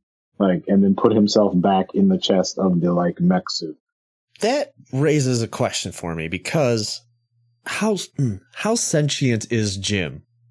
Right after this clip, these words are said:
Speaker 2: Like, do the arms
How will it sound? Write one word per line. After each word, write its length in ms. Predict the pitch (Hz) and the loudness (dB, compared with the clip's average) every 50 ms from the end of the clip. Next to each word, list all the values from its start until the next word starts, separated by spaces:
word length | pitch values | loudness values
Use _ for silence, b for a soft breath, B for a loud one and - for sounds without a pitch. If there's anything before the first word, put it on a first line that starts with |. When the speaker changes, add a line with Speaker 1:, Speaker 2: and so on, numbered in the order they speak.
| _ _ _ _ _ _ _ _ _ _ _ _ - | _ _ _ _ _ _ _ _ _ _ _ _ -2
Speaker 2:
Like, 340 | 107 117 113 107 - - _ _ _ _ _ _ _ _ _ _ _ _ _ _ _ - 110 104 - | 0 0 0 0 -4 -10 _ _ _ _ _ _ _ _ _ _ _ _ _ _ _ -12 -12 -8 -2
do 500 | - 135 165 180 190 196 196 196 180 - - _ _ | 2 4 4 4 4 2 2 0 -2 -6 -12 _ _
the 140 | 143 131 - - | -2 -2 -2 -2
arms 440 | 123 123 131 147 160 175 170 156 139 | -2 -2 0 0 0 0 0 -2 -2